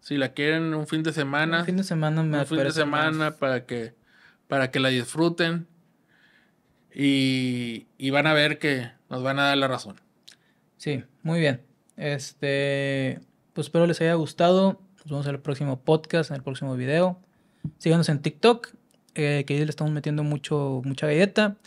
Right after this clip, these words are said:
Speaker 1: En Instagram también, en
Speaker 2: Este,
Speaker 1: Facebook.
Speaker 2: en Instagram, Facebook, este, en, pues en todas las redes, güey.
Speaker 1: Así
Speaker 2: También
Speaker 1: es.
Speaker 2: Spotify también tenemos, ahí subimos siempre el podcast igual con video.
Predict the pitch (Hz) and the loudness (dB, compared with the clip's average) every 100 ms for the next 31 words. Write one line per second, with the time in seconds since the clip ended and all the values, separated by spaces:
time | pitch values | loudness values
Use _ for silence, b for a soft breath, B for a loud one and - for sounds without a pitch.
0 | _ - 120 139 - 143 135 131 120 120 | _ -12 -8 -8 -2 0 0 -4 -8 -6
1 | 151 151 143 139 139 147 127 139 143 156 | -4 -4 -6 -4 -2 -2 -4 -6 -6 -4
2 | 151 151 143 151 160 165 165 _ - 147 | -4 -4 -4 -4 -4 -6 -10 _ -14 -10
3 | 131 - - 117 120 120 120 113 117 135 | -10 -12 -8 -6 -4 -6 -6 -8 -8 -12
4 | 135 - - - 131 131 156 160 135 131 | -12 -16 -20 -16 -10 -2 0 0 0 -2
5 | 131 113 107 117 120 135 135 131 127 _ | -2 -4 -6 -8 -4 -2 -2 -4 -10 _
6 | - 135 - 147 156 147 135 156 127 127 | -12 -6 -2 -2 -2 -4 -6 -6 -6 -6
7 | 135 131 131 131 135 127 143 135 135 139 | -6 -6 -6 -6 -8 -4 -2 -2 -2 -6
8 | 139 131 - 127 - 131 - - 135 139 | -6 -8 -6 -8 -6 -8 -8 -6 2 2
9 | 135 143 135 123 120 | 2 -2 -4 -2 -4